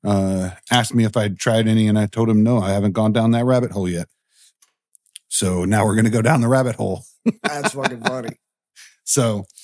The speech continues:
Speaker 1: we'll try those
Speaker 2: So
Speaker 1: over this
Speaker 2: did, did you buy that one?
Speaker 1: <clears throat>
Speaker 2: Did
Speaker 1: episode. I bought both of 'em.
Speaker 2: Okay. I didn't know if Richard gave you that
Speaker 1: No,
Speaker 2: one.
Speaker 1: no, no, no, no, no, no, no.
Speaker 2: Okay. You just had a conversation about the,
Speaker 1: We
Speaker 2: the
Speaker 1: did.
Speaker 2: brand.
Speaker 1: Yeah.
Speaker 2: Okay.
Speaker 1: 'Cause he had tried some and he was still on the fence and
Speaker 2: Okay.
Speaker 1: wanted to know what I thought of it.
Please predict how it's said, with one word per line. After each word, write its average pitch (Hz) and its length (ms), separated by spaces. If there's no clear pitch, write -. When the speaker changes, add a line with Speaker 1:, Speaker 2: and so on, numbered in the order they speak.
Speaker 1:
we'll 143 100
try 143 220
those 123 420
Speaker 2:
So 156 240
Speaker 1:
over 156 100
this - 260
Speaker 2:
did, 147 540
did 135 220
you 180 80
buy 147 220
that 175 200
one? 208 260
Speaker 1:
<clears throat> - 40
Speaker 2:
Did 143 100
Speaker 1:
episode. 123 300
I 147 60
bought 156 160
both 95 180
of 104 80
'em. 123 120
Speaker 2:
Okay. 139 300
I 170 100
didn't 180 140
know 156 140
if 135 80
Richard 143 260
gave 147 240
you 127 60
that 113 160
Speaker 1:
No, 165 80
Speaker 2:
one. 165 120
Speaker 1:
no, 165 60
no, 165 140
no, 165 100
no, 151 140
no, 113 100
no, 92 140
no. 135 140
Speaker 2:
Okay. 110 260
You 156 100
just 127 180
had 147 120
a 127 40
conversation 120 520
about 113 260
the, 107 240
Speaker 1:
We 120 120
Speaker 2:
the 117 100
Speaker 1:
did. 101 40
Speaker 2:
brand. 104 360
Speaker 1:
Yeah. - 160
Speaker 2:
Okay. 165 180
Speaker 1:
'Cause 110 80
he 127 80
had 101 140
tried 110 260
some 110 240
and 92 180
he 123 80
was 110 200
still - 300
on 110 140
the 98 80
fence - 460
and 107 160
Speaker 2:
Okay. 107 80
Speaker 1:
wanted 104 180
to 101 60
know 104 180
what 98 140
I 95 60
thought 101 200
of 107 80
it. - 140